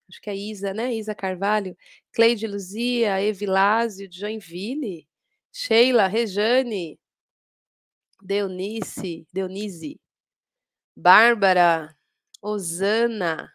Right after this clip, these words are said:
Vânia, Giovana, estudante de psicologia na ULIP. Opa, Giovana, que legal.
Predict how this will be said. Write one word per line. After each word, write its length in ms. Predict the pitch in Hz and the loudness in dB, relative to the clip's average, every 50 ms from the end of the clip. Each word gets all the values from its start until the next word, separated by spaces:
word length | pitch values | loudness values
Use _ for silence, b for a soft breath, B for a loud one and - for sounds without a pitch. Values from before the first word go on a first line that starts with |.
| _ _ _ | _ _ _
Vânia, 1120 | 185 175 170 170 170 170 170 170 170 175 196 226 254 277 277 262 233 202 175 160 - - - _ _ _ _ _ _ _ _ _ _ _ _ _ _ _ _ _ _ _ _ _ _ _ _ _ _ _ | -20 -18 -18 -18 -18 -16 -16 -14 -6 0 2 2 2 2 2 2 0 0 0 0 -4 -8 -14 _ _ _ _ _ _ _ _ _ _ _ _ _ _ _ _ _ _ _ _ _ _ _ _ _ _ _
Giovana, 560 | 180 175 220 233 208 175 175 175 196 220 226 | -2 0 0 0 0 0 0 0 2 2 -2
estudante 480 | 208 - - - 190 175 180 190 208 190 | -4 -6 -8 -12 -8 -6 -4 -4 -4 -8
de 80 | - - | -10 -14
psicologia 580 | - - 214 - 214 208 202 190 185 202 208 | -12 -12 -10 -8 -6 -6 -6 -4 -4 -4 -4
na 160 | 202 208 220 | -2 -2 -2
ULIP. 420 | 220 208 185 170 196 208 - - 196 | -2 -2 -2 -4 -6 -6 -6 -4 -2
Opa, 320 | 190 214 214 - - 269 | -2 -4 -4 -4 -6 -6
Giovana, 640 | 254 240 254 233 220 226 202 185 175 165 156 147 147 | -4 -4 -6 -4 -2 -2 0 0 0 -2 -4 -6 -8
que 140 | - - | -10 -10
legal. 440 | 202 220 214 190 185 196 208 202 175 | -8 -4 -2 0 2 2 0 -2 -6